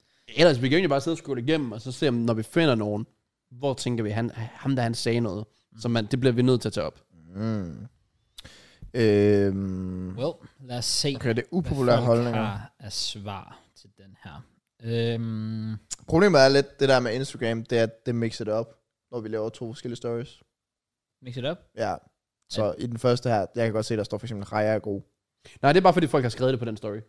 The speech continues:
Speaker 2: Jeg tænker,
Speaker 3: Er du
Speaker 2: det er bare,
Speaker 3: sikker?
Speaker 2: fordi
Speaker 1: Ja.
Speaker 2: folk er dumme.
Speaker 1: Det er bare, fordi folk har sagt det, tror jeg.
Speaker 3: Nå, fair. <laughs> Øh, jamen,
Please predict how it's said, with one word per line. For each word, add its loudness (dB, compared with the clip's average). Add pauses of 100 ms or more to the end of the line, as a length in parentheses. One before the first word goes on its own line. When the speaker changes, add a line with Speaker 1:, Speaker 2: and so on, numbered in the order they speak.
Speaker 2:
Jeg -14
tænker, -4
Speaker 3:
Er -2
du -2
Speaker 2:
det 0
er 2
bare, 8
Speaker 3:
sikker? 4
Speaker 2:
fordi 6
Speaker 1:
Ja. 6
Speaker 2:
folk 0
er -6
dumme. 0
Speaker 1:
Det 6
er 4
bare, 2
fordi 4
folk 0
har -2
sagt -2
det, -6
tror -6
jeg. -4
Speaker 3:
Nå, 6
fair. 10 (120)
<laughs> - (800)
Øh, 4 (180)
jamen, 2